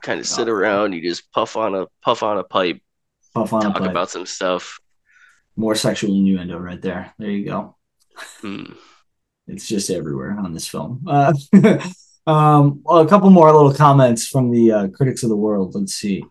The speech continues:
Speaker 2: Um, Peter Bradshaw of The Guardian, in addition to praising the performances of Dafoe and Pattinson, also praised the screenplay, stating that the script is barnacled, love it, nice,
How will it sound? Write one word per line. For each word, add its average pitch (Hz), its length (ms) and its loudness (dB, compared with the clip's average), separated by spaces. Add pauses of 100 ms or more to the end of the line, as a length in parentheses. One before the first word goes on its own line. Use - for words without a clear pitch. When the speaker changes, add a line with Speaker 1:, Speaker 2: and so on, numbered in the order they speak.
(380)
Speaker 2:
Um, 95 640 -4 (1300)
Peter 185 260 6
Bradshaw 139 800 6
of 113 80 2
The 117 60 0
Guardian, 120 600 2
in 113 180 0
addition 123 340 0
to 101 60 -4
praising 170 340 6
the 135 40 6
performances 139 520 2
of 110 120 -6
Dafoe 123 300 0
and 113 100 2
Pattinson, 117 400 0
also 131 320 2
praised 123 400 0
the 117 60 0
screenplay, 131 540 2
stating 117 320 2
that 110 100 0
the - 80 -10
script - 320 -2
is 131 140 -2
barnacled, 123 880 2
love 80 180 -8
it, 95 260 -10
nice, 87 320 -12